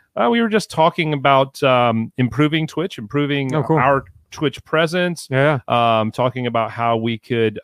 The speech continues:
Speaker 2: um, you know, maybe, you know, I don't know, collaborate together on
Speaker 1: Yeah.
Speaker 2: a couple different things and
Speaker 1: That's
Speaker 2: stuff
Speaker 1: awesome.
Speaker 2: like that.
Speaker 1: Good to hear.
Speaker 2: And, uh, just shared some good tidbits on how to get more exposure on Twitch. So
Speaker 1: That's
Speaker 2: I,
Speaker 1: awesome.
Speaker 2: I have to really, really say thank you for
Speaker 1: Well,
Speaker 2: that
Speaker 1: thank you for
Speaker 2: because
Speaker 1: being here, man. We appreciate
Speaker 2: Yeah,
Speaker 1: you.
Speaker 2: it was super, super cool.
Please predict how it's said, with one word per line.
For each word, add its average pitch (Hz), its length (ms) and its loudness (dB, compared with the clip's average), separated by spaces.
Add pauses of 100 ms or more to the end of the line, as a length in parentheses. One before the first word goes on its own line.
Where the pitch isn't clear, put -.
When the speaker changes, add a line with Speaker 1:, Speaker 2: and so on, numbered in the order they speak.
Speaker 2:
um, 98 500 -4
you 110 120 -6
know, 95 260 -4
maybe, 107 300 -4 (240)
you 117 100 -6
know, 95 180 -6 (800)
I - 40 -4
don't 87 100 -6
know, 85 100 -14
collaborate 123 500 2
together 131 320 4
on 143 140 2
Speaker 1:
Yeah. 160 180 4
Speaker 2:
a 110 40 0
couple 147 200 2
different 143 260 -2
things 160 260 -2
and 127 60 -4
Speaker 1:
That's 120 60 0
Speaker 2:
stuff 139 100 2
Speaker 1:
awesome. 143 120 -4
Speaker 2:
like 127 140 -4
that. 180 280 0 (300)
Speaker 1:
Good 120 100 -2
to 117 60 -2
hear. 127 80 4
Speaker 2:
And, 127 320 2
uh, 127 320 4
just 127 360 -8
shared 160 320 -4
some 143 160 -10
good 143 200 -4
tidbits 131 580 -8
on 120 240 -4
how 120 380 -2
to 110 80 -4
get 110 240 -4
more 113 200 0
exposure 104 420 -2
on 95 100 -2
Twitch. - 280 -8
So 123 60 -4
Speaker 1:
That's 113 160 0
Speaker 2:
I, 113 60 2
Speaker 1:
awesome. 113 320 -2
Speaker 2:
I 98 80 -2
have 110 160 0
to 113 100 0
really, 117 380 2
really 104 240 2
say 95 160 -4
thank 92 260 -6
you - 80 -10
for 120 80 -4
Speaker 1:
Well, 107 60 -2
Speaker 2:
that 87 100 0
Speaker 1:
thank 127 160 2
you 123 60 0
for 120 80 -2
Speaker 2:
because 104 60 -2
Speaker 1:
being 113 160 0
here, 107 120 0
man. 104 140 0
We 110 80 0
appreciate 107 460 -2
Speaker 2:
Yeah, 98 160 2
Speaker 1:
you. 90 40 2
Speaker 2:
it 85 40 -2
was 82 100 -12
super, 101 260 -8
super 92 220 -12
cool. 80 280 -8